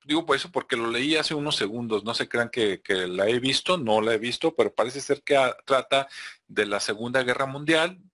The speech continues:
de la historia de unos soldados y lo que les pasa en la Segunda Guerra Mundial. Entonces, miedo y deseo, pero no sé cuál es la trama, habrá que verla. Como ven,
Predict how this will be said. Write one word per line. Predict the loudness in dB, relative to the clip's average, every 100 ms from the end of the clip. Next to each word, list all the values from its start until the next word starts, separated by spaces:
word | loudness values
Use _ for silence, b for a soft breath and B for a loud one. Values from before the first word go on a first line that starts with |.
| _
de | 0
la | 0
historia | -2 0 2 4
de | 2
unos | 0 -4 -6 -2
soldados | 0 0 0 0 -2 -6
y | -8
lo | -10
que | -10
les | -10 -10
pasa | -2 -2 0 -2
en | -2
la |
Segunda | -6 -8 -6 -2 -2
Guerra | 0 -4
Mundial. | -6 -10 -12 -12 -16 _ -18 -16 B B B B
Entonces, | -2 0 0 -2 -4 B B B B _
miedo | -4 0 2 2 2 2 0 -2
y | -6
deseo, | -2 -2 0 0 0 -8 _
pero | -8 -8 -6
no | -2 0
sé | 2 0 -2 -4
cuál | -2 -2
es | 0
la | -2 2
trama, | 0 2 2 0
habrá | -6 -4 -4 0
que | 2
verla. | 2 2 0 -2 B B B B B
Como | -8 -2 2
ven, | 4 2 -2